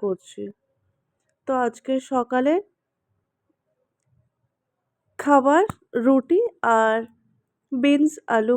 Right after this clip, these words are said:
ভাজা। এদিকে দেখো বিনস আলু ভাজাটা কিন্তু আমার হয়ে এসেছে, আর একটু বাকি আছে। তো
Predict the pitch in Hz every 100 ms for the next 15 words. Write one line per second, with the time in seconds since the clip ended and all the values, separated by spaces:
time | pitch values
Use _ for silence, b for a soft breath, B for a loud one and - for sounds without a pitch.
0 | 233 226 196 190 208 214 - _ _ -
1 | 247 254 254 262 240 233 269 330 - _
2 | _ _ _ - 233 254 262 262 - -
3 | 226 220 233 226 226 240 233 277 339 _
4 | _ _ _ _ _ _ 269 240 226 254
5 | 233 233 294 370 _ _ _ _ _ _
6 | _ _ _ _ _ - 277 285 302 294
7 | 311 302 359 453 - 254 247 240 - 240
8 | 226 226 269 262 262 330 453 _ _ _
9 | _ _ _ _ _ _ _ _ _ _
10 | _ _ _ _ _ _ _ _ _